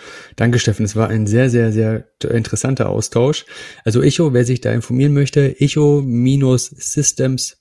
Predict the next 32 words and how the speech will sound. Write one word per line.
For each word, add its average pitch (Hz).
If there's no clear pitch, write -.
punkt 123
de 127
ist -
die 107
Webseite. 131
Und, 120
äh, 107
da 110
kann 120
man 113
euch 120
ja 110
kontaktieren 127
für -
ein 110
Beratungsgespräch. 113
Wir 107
wünschen 123
euch 113
in 117
jedem 120
Fall 110
alles 113
Gute 120
für -
die, 104
für -
diese 107
wirklich 110
sehr 110
innovative 104
Entwicklung. 104